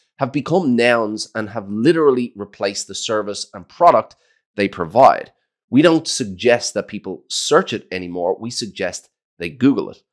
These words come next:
So low brand salience is the result of limited or ineffective promotion or messaging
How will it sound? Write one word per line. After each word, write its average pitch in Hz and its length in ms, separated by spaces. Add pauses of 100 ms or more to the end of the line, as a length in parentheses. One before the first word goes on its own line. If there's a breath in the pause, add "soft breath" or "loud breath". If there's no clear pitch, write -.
(260)
So 208 180
low 170 440
brand 139 320
salience 110 580
is 101 220
the 107 80
result 101 480
of 98 260
limited 113 600 (100)
or 110 220 (160)
ineffective 127 720
promotion 107 720
or 101 100
messaging 104 720